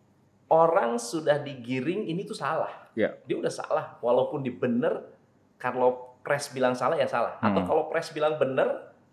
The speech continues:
Speaker 1: bener.
Speaker 2: Mm-mm.
Speaker 1: Nah, ini gimana nih, Mas?
Speaker 2: Ini agak, agak beda nih, Mas. Kalau yang di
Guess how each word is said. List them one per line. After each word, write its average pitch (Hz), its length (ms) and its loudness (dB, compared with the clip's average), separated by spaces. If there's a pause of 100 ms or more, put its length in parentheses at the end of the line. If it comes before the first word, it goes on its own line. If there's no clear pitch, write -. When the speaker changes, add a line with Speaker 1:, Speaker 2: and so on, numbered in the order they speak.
(160)
Speaker 1:
bener. - 460 -2
Speaker 2:
Mm-mm. - 280 -4
Speaker 1:
Nah, 147 140 -8
ini 208 260 -6
gimana 160 380 -4
nih, 294 160 -4
Mas? 147 260 -6 (640)
Speaker 2:
Ini 135 160 6
agak, 123 200 6
agak 110 200 4
beda 107 200 6
nih, 87 200 -2
Mas. - 180 -14
Kalau 113 240 4
yang 110 320 4
di 101 540 -2